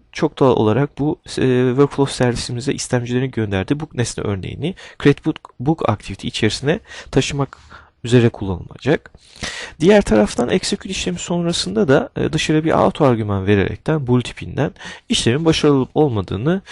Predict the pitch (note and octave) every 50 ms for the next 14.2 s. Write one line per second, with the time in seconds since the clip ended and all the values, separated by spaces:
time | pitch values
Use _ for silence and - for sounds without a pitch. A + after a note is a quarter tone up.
0 | - - _ - - - - G#2+ G#2 C3+ C#3+ A2 - - - - - - E3+ -
1 | F#3 G3+ G#3+ F3 D#3+ G3 G#3 - - F#3 F3 F3 E3 D3+ D3 - - G2+ G2+ A2+
2 | D3 D3 - - - - - C#3 C3 G#2+ B2+ D3+ D#3+ E3 - - D#3 E3 D#3 C3+
3 | C#3 C#3 C#3 D3 D3+ C#3+ C3 A2+ - - A2+ A2+ G#2 F#2+ F#2 F#2 A2 - - -
4 | - C3 A#2 E3 - _ - - _ - A#2+ A2+ G#2 G#2 G#2 A#2+ C3+ - C#3 C3+
5 | C3+ - F#3 F#3+ E3 D#3 - D#3+ E3 F3 - - - - - - - - - C3+
6 | C3 C3 B2+ - - - - D3+ D3 D#3 E3 F3 - - - A2+ A#2+ - - -
7 | - - - C3 - C3 B2+ B2 C3 D3+ E3 D#3 D3 D3+ D3+ - - D#3 C#3 C3+
8 | C3+ C3+ C3+ C#3+ C#3+ C3+ C#3 C3 B2+ C3+ B2 A2+ G2 - - A#2+ B2+ B2 B2 C#3
9 | C3+ C#3 C3+ - - C#3+ C3+ C3+ C3+ C3+ C3+ C3+ - C#3 - - - - - -
10 | B2+ B2 B2+ C3 - - A2+ G#2+ A2 B2 B2+ B2+ A#2 A2+ A#2 G#2 G2+ G2 - G2+
11 | G#2+ A2+ G2+ A#2 D3 G#3 - - - - - - - - - - - - B2 -
12 | A2 A2 - - D3 C#3 C3 - - - C3 B2 A#2+ A#2 A2 G#2+ F#2+ F#2+ - -
13 | - D3 D#3+ - - C3 C3 C3 A#2+ A2+ A2 B2+ D#3+ D#3+ C#3 A#2+ B2+ C#3 C3 G2
14 | - - - -